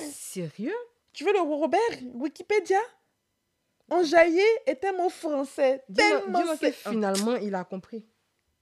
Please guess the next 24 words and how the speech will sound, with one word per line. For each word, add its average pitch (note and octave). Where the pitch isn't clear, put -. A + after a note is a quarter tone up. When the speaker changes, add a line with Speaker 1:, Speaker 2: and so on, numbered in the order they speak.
Speaker 2:
Est-ce D4
qu'il B3
a F#3+
parlé F3
encore ? F3+
Nous D#4+
avons, C#4
nous E4
sommes D#4+
passés C4
à A#3+
un B3+
autre B3+
sujet, A3
les G#3+
frères. F#3+
Et C4
comme G4
j'ai A#3+
eu D#4+
un B3
peu D4
de G3+
grâce -